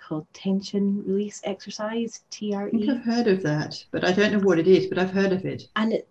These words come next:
Speaker 1: it's encouraging the body to shake, to release trauma. It, it's a really helpful way to get the body to release that tension that's in the body. So,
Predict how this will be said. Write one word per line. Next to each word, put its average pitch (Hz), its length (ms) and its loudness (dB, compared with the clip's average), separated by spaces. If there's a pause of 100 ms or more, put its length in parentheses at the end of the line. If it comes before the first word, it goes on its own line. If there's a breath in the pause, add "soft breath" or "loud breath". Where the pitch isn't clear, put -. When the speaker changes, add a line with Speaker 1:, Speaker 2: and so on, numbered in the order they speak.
Speaker 1:
it's 175 180 0
encouraging 247 520 4
the 214 60 4
body 196 380 4
to 185 200 -2
shake, - 640 0 (260)
to 175 160 0
release 165 580 0
trauma. 151 480 -4 (480 loud breath)
It, - 140 -16 (120)
it's - 280 -2
a 175 60 0
really 165 520 2
helpful - 520 -6
way 151 260 -8
to - 100 -20
get - 140 -8
the - 80 -12
body 151 380 -6
to - 240 -10
release 151 560 -6
that - 220 -6
tension 151 420 -4
that's - 160 -6
in 143 100 -2
the 143 80 -6
body. - 480 -4
So, 156 260 -6